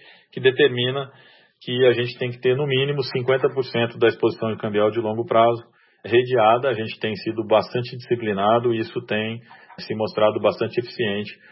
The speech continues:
dada a recente volatilidade cambial no Brasil. Atualmente, o nosso duration tá em cerca de seis anos, com setenta e sete por cento das nossas amortizações concentradas a partir de dois mil e vinte e quatro.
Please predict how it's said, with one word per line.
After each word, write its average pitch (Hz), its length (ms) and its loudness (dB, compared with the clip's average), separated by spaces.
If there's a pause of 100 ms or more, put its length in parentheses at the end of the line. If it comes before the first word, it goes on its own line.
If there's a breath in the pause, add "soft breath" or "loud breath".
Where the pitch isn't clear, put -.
(160 soft breath)
dada 104 440 4
a - 20 0
recente 98 500 -4
volatilidade 95 640 -2
cambial 92 520 0
no 95 160 -8
Brasil. 87 500 0 (1040)
Atualmente, 143 540 4
o 131 40 0
nosso 131 420 2
duration 117 520 4
tá 113 100 0
em 107 60 -4
cerca 113 360 0
de 101 200 -8
seis 113 240 2
anos, 131 380 0
com 120 140 -8
setenta 139 380 -2
e 131 60 -2
sete 123 220 -2
por - 80 -20
cento 120 240 -6
das 104 160 0
nossas 110 320 -2
amortizações 107 640 -4
concentradas 107 640 -4
a 107 80 -4
partir 107 280 -2
de 104 100 -10
dois 101 180 -2
mil 107 120 -8
e - 20 -12
vinte 107 180 -12
e - 80 -18
quatro. 87 360 -4